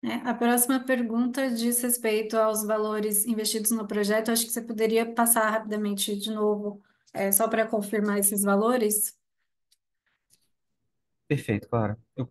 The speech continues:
Speaker 2: posso falar aqui rapidinho, então, sobre a, sobre os valores. É, os oitocentos e oitenta e dois milhões que o senhor se refere na pergunta, eu acredito que digam respeito justamente ao valor total estimado do contrato. Esse valor total estimado do contrato, ele prevê a soma tanto do valor do aporte quanto de todas as contraprestações que vão ser pagas ao longo de trinta anos.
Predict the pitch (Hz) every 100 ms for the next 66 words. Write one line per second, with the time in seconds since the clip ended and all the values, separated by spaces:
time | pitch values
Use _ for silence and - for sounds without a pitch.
0 | _ 131 127 - 135 127 123 120 107 113
1 | 107 110 104 - 101 104 101 98 98 107
2 | 104 101 101 101 - - - - - 117
3 | 120 139 160 165 202 202 185 156 143 131
4 | 120 120 - 120 117 117 117 117 117 117
5 | 113 117 127 - 123 113 - 113 117 117
6 | - 120 120 127 131 - 123 120 123 123
7 | 127 127 123 123 - 120 120 120 123 127
8 | 120 - - - - - - 104 123 135
9 | 151 151 131 123 117 113 - _ - 107
10 | 117 104 110 - 107 110 107 - 123 127
11 | 123 - 185 170 139 123 117 107 101 110
12 | 143 - - 135 - - 156 160 151 -
13 | 139 135 120 - 113 123 - 113 110 117
14 | - 117 120 113 107 120 117 - 120 117
15 | 131 101 95 -